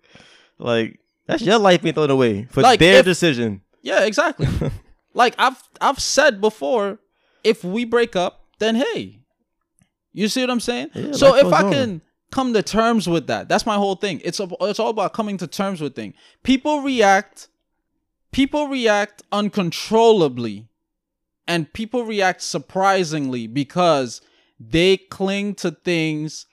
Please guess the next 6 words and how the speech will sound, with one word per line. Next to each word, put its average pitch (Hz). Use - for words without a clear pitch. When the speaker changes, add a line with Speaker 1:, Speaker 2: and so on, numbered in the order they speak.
Speaker 2:
that 139
they 151
have 151
no 143
control 143
over. 98